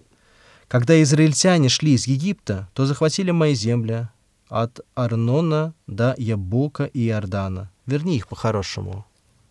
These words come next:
Претензии земельные, территориальные. Иефай снова отправил послов к царю аммонитян, велев передать ему: Так говорит Иефай: Израиль не отнимал землю у моавитян и аммонитян.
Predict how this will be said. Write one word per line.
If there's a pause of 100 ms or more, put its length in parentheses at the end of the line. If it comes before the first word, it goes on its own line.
(340)
Претензии
земельные, (1400)
территориальные. (520)
Иефай
снова
отправил
послов
к
царю
аммонитян,
велев
передать
ему: (580)
Так
говорит
Иефай: (360)
Израиль
не
отнимал
землю
у
моавитян
и
аммонитян.